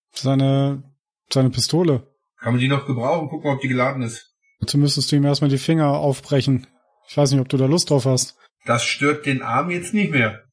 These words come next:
Speaker 1: Ja, dann hier, fang.
Speaker 2: Aha, danke. Ich mach auch mal einen Willpower-Wurf. Hm, ja,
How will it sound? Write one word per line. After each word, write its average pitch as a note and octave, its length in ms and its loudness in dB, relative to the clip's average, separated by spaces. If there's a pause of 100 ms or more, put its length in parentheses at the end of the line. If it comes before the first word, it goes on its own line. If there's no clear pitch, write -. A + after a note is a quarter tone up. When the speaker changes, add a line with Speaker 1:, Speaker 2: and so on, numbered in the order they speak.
(380)
Speaker 1:
Ja, F3 200 0 (220)
dann C#3 360 0 (100)
hier, E3+ 360 0 (160)
fang. E3+ 440 0 (300)
Speaker 2:
Aha, A#2+ 420 0 (640)
danke. A2 420 -2 (640)
Ich C#3+ 100 -2
mach C#3+ 220 -2
auch C3+ 140 -2
mal C#3 100 0
einen B2+ 120 -2
Willpower-Wurf. A#2 720 -2 (580)
Hm, A#2+ 520 0
ja, - 180 -2